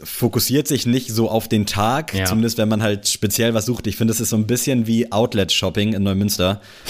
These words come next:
Speaker 1: Also man,
Speaker 2: <laughs>
Speaker 1: ja, man guckt so ein bisschen durch. Ist jetzt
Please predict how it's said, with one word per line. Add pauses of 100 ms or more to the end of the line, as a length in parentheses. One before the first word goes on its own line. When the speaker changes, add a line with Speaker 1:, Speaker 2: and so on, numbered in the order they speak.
(140)
Speaker 1:
Also (260)
man,
Speaker 2:
<laughs>
Speaker 1:
ja,
man
guckt
so
ein
bisschen
durch. (300)
Ist
jetzt